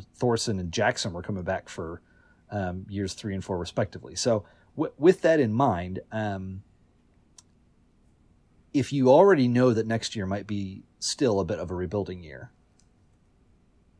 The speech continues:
y-, y-, like, you absolutely have to pull the plug on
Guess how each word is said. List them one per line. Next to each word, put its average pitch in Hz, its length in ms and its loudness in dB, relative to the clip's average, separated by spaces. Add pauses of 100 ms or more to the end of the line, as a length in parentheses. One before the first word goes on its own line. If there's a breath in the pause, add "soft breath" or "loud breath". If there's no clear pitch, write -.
(1800)
y-, 117 200 -20
y-, 120 140 -8 (100)
like, 113 260 -2 (120)
you 160 180 0 (140)
absolutely 123 580 4
have 98 160 0
to 110 80 -4
pull 101 160 0
the 90 80 -2
plug 87 400 -6 (180)
on 87 360 -8